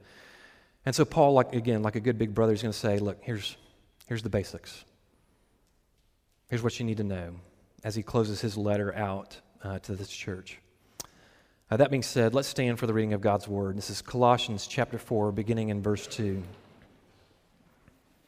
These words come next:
Continue steadfastly in prayer, being watchful in it with thanksgiving. At the same time, pray also for us, that God may open to us a door for the word,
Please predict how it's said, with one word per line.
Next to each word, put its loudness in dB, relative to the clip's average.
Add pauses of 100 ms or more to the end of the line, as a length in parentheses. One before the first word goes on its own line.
(1600)
Continue 4
steadfastly 4
in 0
prayer, 2 (500)
being 6
watchful 8
in 0
it 0
with -2
thanksgiving. -4 (1800)
At -4
the 0
same 0
time, 0
pray 2
also 0
for -2
us, 0 (140)
that -4
God 4
may 2
open 0
to -2
us 0
a -2
door 4
for -8
the 0
word, -2